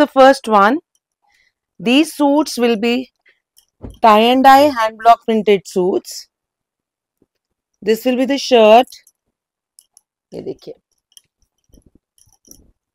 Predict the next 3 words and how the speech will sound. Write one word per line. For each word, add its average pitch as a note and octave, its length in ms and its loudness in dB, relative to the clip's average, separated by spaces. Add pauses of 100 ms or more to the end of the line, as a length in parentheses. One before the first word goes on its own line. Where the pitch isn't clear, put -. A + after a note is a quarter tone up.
(1500)
beautiful B3+ 600 -4
blue B3+ 160 -2 (120)
color। A3+ 320 4